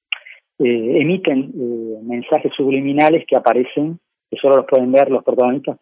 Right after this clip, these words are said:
gracias a un cristal con el que hacen unos anteojitos especiales que les permiten ver, por ejemplo, que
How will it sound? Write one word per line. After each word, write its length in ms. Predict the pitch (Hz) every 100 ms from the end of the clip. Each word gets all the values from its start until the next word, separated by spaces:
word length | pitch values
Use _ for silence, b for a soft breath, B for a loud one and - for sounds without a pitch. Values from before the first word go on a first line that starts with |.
| -
gracias 280 | 127 120 -
a 40 |
un 200 | 123 123
cristal 600 | 110 127 123 143 135 139 156 _ _ _ -
con 160 | 123
el 80 | 117
que 760 | 117 117 117 113 117 - - 123
hacen 260 | 120 - 123
unos 160 | 123 120
anteojitos 420 | 120 113 127 113
especiales 440 | 120 127 - 143 151
que 80 | 120
les 100 | 107
permiten 400 | 120 123 127 123
ver, 140 | 131
por 140 | 120
ejemplo, 360 | 117 131 127 120
que 200 | 131 -